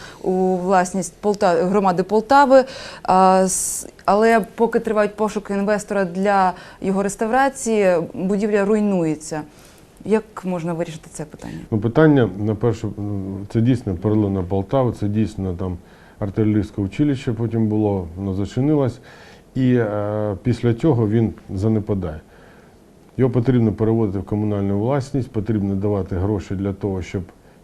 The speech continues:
Speaker 2: там відбудувати його і помістити там якесь державне, е, державну установу для того, щоб вона була збережена, тому що це пам'ятник, це люди приходять і бачать цю,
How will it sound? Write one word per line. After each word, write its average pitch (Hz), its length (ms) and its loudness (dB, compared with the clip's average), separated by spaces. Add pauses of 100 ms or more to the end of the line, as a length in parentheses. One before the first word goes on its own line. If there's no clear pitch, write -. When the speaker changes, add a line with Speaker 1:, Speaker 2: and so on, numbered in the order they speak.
Speaker 2:
там 98 220 -4 (100)
відбудувати 110 680 0
його 135 200 2
і 117 220 0
помістити 117 580 -2
там 123 240 0
якесь 117 420 0 (200)
державне, 110 680 0 (800)
е, 98 80 -6
державну 110 500 2
установу 143 460 2
для 110 120 2
того, 139 200 0
щоб 113 200 -2
вона 113 220 2
була 110 240 0
збережена, 117 580 2
тому 110 220 -2
що 101 160 -4
це 117 180 -4
пам'ятник, 127 540 -2
це - 140 -2
люди 113 260 2
приходять 104 600 0
і 104 40 -2
бачать 95 460 -4
цю, 98 500 -2